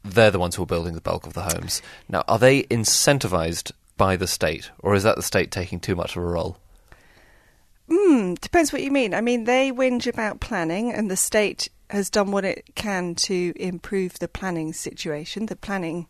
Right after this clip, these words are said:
Speaker 1: Mm.
Speaker 2: framework they operate within to make things easier and smoother for them. They tend not to vary very much. I mean, historically,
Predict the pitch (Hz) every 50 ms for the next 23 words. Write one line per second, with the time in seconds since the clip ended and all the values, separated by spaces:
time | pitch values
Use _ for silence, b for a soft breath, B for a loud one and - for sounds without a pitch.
0 | _ _ - 120 113 90 - - - 247 233 226 214 196 185 - - - 196 180
1 | 180 180 - - 185 180 - - 180 175 175 175 180 - - - 190 170 - -
2 | 202 185 180 170 - - - 208 196 185 180 - 175 170 160 165 170 - - -
3 | 185 180 170 - 160 - - 170 165 160 - 170 185 214 - B B B B B
4 | B B B B B B B B B B B B B B B B B - - 269
5 | 311 440 466 403 - - - - 277 339 349 302 254 247 277 - - - 269 254
6 | 214 - - - 285 311 277 190 151 156 - 160 165 139 147 160 151 165 165 139
7 | - - - 214 220 233 233 226 226 202 - 220 208 247 240 - - - 311 320
8 | 254 - - - 165 170 170 180 214